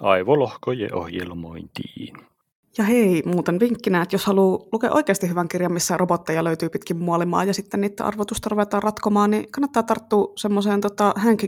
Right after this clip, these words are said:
Speaker 2: Greenin Y A-skifiin nimeltä Ihan mieletön juttu ja sen jatko-osaan Loistavan hullu hanke. Ne oli ihan superhyviä ja hauskoja ja mahtavia.
Speaker 1: Kyllä, ja minä en ole lukenut kuin tuon ensimmäisen, mutta tykkäsin kyllä kovasti. Semmoinen pikkusen erilainen Y A-kirja.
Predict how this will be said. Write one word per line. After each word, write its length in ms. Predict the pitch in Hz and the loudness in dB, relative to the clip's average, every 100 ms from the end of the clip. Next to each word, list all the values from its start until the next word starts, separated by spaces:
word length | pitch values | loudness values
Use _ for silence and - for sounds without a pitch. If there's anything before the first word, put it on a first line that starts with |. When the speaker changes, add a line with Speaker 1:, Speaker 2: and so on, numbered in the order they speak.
| 190 | 0
Speaker 2:
Greenin 480 | 202 190 170 165 - | 2 4 4 0 0
Y 160 | 180 | 0
A-skifiin 560 | 156 175 - - 175 175 - | 0 -2 -6 -2 -2 -2 -2
nimeltä 320 | 190 180 175 - | -2 0 -4 -2
Ihan 220 | 220 233 | 2 4
mieletön 400 | 190 185 175 170 | 2 2 0 -2
juttu 380 | 240 - - 226 - | -2 -2 -2 -2 -2
ja 180 | 202 190 - | -2 -2 -2
sen 200 | 170 180 | -4 -4
jatko-osaan 640 | 214 - 226 226 220 214 - | -4 -4 -2 0 0 0 -4
Loistavan 420 | 190 175 - - 208 | -2 0 0 0 0
hullu 180 | 208 | 2
hanke. 300 | 220 233 214 202 - - - _ | 2 2 0 -4 -14 -20 -20 _
Ne 60 | 214 | -4
oli 260 | 180 - - | -2 -4 -6
ihan 180 | 160 170 185 | -4 -2 -2
superhyviä 540 | 190 202 190 202 226 | -2 -2 -2 -2 -2
ja 120 | 233 | -2
hauskoja 460 | 202 220 - 247 240 | -2 -4 -6 -6 -6
ja 120 | 240 - 240 | -8 -8 -6
mahtavia. 400 | 226 - 233 - - _ _ _ | -6 -6 -12 -12 -18 _ _ _
Speaker 1:
Kyllä, 520 | 95 87 85 - - - | -2 -2 -6 -16 -18 -10
ja 60 | |
minä 200 | 101 107 | -6 -4
en 60 | 98 | -4
ole 100 | 98 | -2
lukenut 280 | 98 - 123 | -2 -2 -6
kuin 100 | - - | -8 -4
tuon 160 | 73 | 0
ensimmäisen, 540 | 120 104 - - - - | 0 -2 -8 -12 -12 -12
mutta 220 | 113 - - | -14 -18 -12
tykkäsin 380 | 117 - 123 151 | -12 -8 -6 -6
kyllä 160 | 147 - | -6 -6
kovasti. 420 | - - - - | -6 -8 -16 -18
Semmoinen 400 | - - 120 127 - | -16 -12 -8 -8 -4
pikkusen 400 | - - 95 107 | -6 -4 -6 -2
erilainen 460 | 95 85 80 82 82 | 0 0 -2 -6 -8
Y 200 | 98 87 - | -8 -8 -8
A-kirja. 640 | 52 - - - 98 - | -10 -10 -12 -12 -14 -18